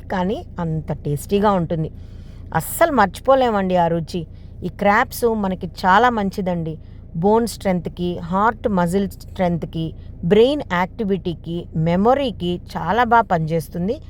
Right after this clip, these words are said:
తప్పకుండా అందరూ ఈ డిష్ని టేస్ట్ చేయండి. చూస్తున్నారు కదండి, మూత పెట్టి కాసేపు మగ్గనిచ్చాలో లేదో గ్రేవీ అంతా థిక్ అయిపోయింది.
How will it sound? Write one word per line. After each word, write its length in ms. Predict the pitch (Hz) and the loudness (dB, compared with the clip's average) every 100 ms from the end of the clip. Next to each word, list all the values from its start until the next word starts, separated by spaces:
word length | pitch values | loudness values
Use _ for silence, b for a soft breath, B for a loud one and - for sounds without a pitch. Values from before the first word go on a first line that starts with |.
| B B - | B B -10
తప్పకుండా 440 | 170 - 214 214 202 170 | -8 -4 -2 0 0 0
అందరూ 280 | 175 208 220 185 | 2 2 2 -2
ఈ 20 | 156 | -2
డిష్ని 300 | 170 - 214 - | -6 -4 -6 -2
టేస్ట్ 260 | 185 185 - | -4 -4 -4
చేయండి. 320 | 160 143 139 - B B - | -2 -2 -4 -8 B B -6
చూస్తున్నారు 460 | 226 220 233 226 202 | -4 -2 0 2 2
కదండి, 260 | 208 208 214 196 | 0 2 2 2
మూత 160 | 196 208 214 | 2 0 0
పెట్టి 200 | 202 220 - | 0 0 0
కాసేపు 480 | 208 240 262 262 277 254 | 2 4 2 2 2 0
మగ్గనిచ్చాలో 680 | 196 208 220 196 208 190 180 180 | 0 0 0 0 0 0 0 0
లేదో 220 | 180 277 339 B B B - 170 | 2 2 0 B B B -8 0
గ్రేవీ 340 | 185 202 196 196 | 2 4 4 2
అంతా 300 | 185 190 247 220 | 0 0 0 0
థిక్ 220 | 220 - 208 | -2 0 0
అయిపోయింది. 520 | 190 190 175 180 233 | 2 0 -2 0 -2